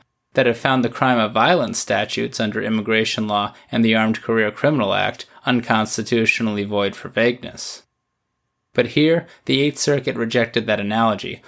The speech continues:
holding that those statutes were more ambiguous than the particularly serious crime catch-all statute at issue here. See, as the Supreme Court has made clear,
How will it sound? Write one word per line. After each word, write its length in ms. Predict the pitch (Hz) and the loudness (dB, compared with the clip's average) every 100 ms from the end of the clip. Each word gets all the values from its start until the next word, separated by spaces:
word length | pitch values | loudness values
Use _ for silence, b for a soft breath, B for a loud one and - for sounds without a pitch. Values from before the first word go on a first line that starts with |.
| B - | B 0
holding 280 | 147 131 | 2 4
that 240 | 120 107 - | 2 0 0
those 260 | 113 131 | 0 0
statutes 680 | - 143 135 135 147 143 - B _ | 0 0 0 0 -2 -2 -6 B _
were 100 | 127 | 0
more 300 | 127 151 170 | 2 4 4
ambiguous 640 | 151 123 135 120 107 110 | 4 2 2 2 0 0
than 120 | - 110 | 0 0
the 60 | |
particularly 680 | - 113 120 120 117 110 110 | -2 -4 -2 0 0 0 -4
serious 440 | - 117 104 98 | 0 0 0 -2
crime 400 | - 143 127 107 | -2 0 0 0
catch-all 500 | 113 - 127 - 107 | -2 0 2 2 2
statute 520 | 98 - 110 - 107 101 | 0 0 0 0 -2 -2
at 140 | 101 | -2
issue 340 | 104 - 98 | -4 -4 -8
here. 400 | 90 123 117 - - _ _ _ _ _ _ _ _ _ _ _ _ _ _ _ _ _ | -4 -2 -2 -4 -18 _ _ _ _ _ _ _ _ _ _ _ _ _ _ _ _ _
See, 420 | - 139 123 120 B B - | -2 2 2 0 B B 0
as 220 | 143 143 | 0 0
the 80 | 147 | -2
Supreme 380 | - 147 143 | 0 -2 -2
Court 240 | 135 139 123 | 0 2 2
has 180 | 123 127 | 0 2
made 240 | 120 113 | 0 0
clear, 400 | - 123 101 | 0 0 0